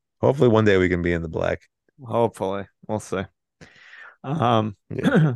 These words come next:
Speaker 2: <clears throat> but yeah, all right. Well, uh, thank you for listening with us this long. Um, again, like I said, please send us some emails, going gray pod at gmail dot com.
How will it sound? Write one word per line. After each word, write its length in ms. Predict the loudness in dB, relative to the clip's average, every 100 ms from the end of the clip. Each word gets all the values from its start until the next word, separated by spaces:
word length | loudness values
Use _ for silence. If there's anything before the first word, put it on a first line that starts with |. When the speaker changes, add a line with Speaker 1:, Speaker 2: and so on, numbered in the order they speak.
| -4
Speaker 2:
<clears throat> 80 |
but 340 | 0 4 4 0 2
yeah, 220 | 4 4 -2
all 120 | 0 2
right. 220 | 2 2
Well, 320 | 2 4 2 _ _ _ _ _ _ -4
uh, 480 | 0 0 0 -2 -4 _ _ _ _ _
thank 260 | -6 -6 -6
you 60 |
for 460 | -10 -8 -6 -8 -12 _ _ -14
listening 680 | -6 -6 -6 -10 -8 -8 -12 -10
with 240 | -6 -6
us 320 | -4 -4 -6 -8
this 300 | -4 -4 -4
long. 360 | -4 -4 -6 -14 _
Um, 420 | -6 -4 -4 -4 -6
again, 540 | -4 2 2 2 -2
like 180 | -2 0
I 40 | 0
said, 360 | 0 -2 -2
please 580 | -4 -2 0 -2 -4 -20 _ _ _ _ _
send 240 | 0 2 4
us 100 | 2
some 220 | 0 0
emails, 680 | 0 0 2 2 0 -6 -12 -2
going 260 | 2 2
gray 180 | 2 0
pod 380 | 0 -2 -2 -2
at 100 | -4
gmail 380 | -6 -8 -6 -2
dot 180 | -2 -4
com. 440 | -6 -4 -4 -6